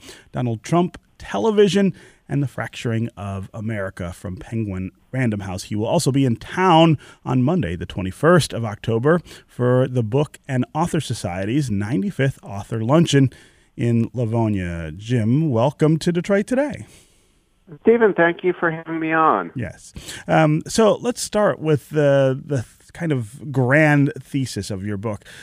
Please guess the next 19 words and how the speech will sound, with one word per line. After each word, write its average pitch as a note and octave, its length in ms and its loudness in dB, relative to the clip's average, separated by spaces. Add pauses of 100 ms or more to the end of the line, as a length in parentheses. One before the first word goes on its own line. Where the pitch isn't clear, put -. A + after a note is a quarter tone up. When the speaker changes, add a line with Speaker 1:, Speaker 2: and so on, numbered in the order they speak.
(140)
Speaker 1:
You, - 160 -4
you F#3 100 -8
kind G#3 180 0
of F#3+ 60 2
trace F#3 220 -2
the D3 80 -4
history C#3 300 0
of A#2 100 -2
T C#3 200 0
V B2+ 140 0
and A#2+ 120 2
mass A2+ 240 -2
media A#2+ 320 0
from A2+ 240 -6
the A2 80 -4
Reagan C3 420 2
era A2+ 460 -4 (400)
to B2+ 100 -6
today. B2 560 4